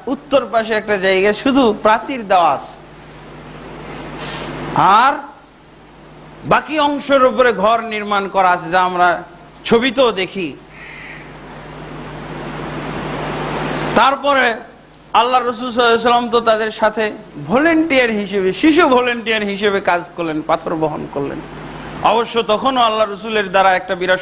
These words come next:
সমাধান হয়েছিল। হাজরে আসওয়াদ পাথর স্থাপনের ব্যাপারে তারা কোনোভাবে ঐক্যমতে পৌঁছতে পারছিল না, কারা এই পাথর পুনঃস্থাপন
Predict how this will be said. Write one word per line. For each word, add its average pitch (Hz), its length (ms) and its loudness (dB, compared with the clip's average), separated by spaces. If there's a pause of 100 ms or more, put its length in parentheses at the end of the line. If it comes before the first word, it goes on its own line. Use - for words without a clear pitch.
সমাধান 185 360 2
হয়েছিল। 165 400 0 (460)
হাজরে 226 300 2
আসওয়াদ 214 400 2 (140)
পাথর 254 440 2
স্থাপনের 202 560 -2
ব্যাপারে 185 360 2
তারা 170 320 4 (380)
কোনোভাবে 294 580 4
ঐক্যমতে 233 580 0
পৌঁছতে 196 380 -8
পারছিল 180 420 0
না, 160 160 2 (340)
কারা 302 380 2
এই 277 200 0
পাথর 233 460 0
পুনঃস্থাপন 208 760 -2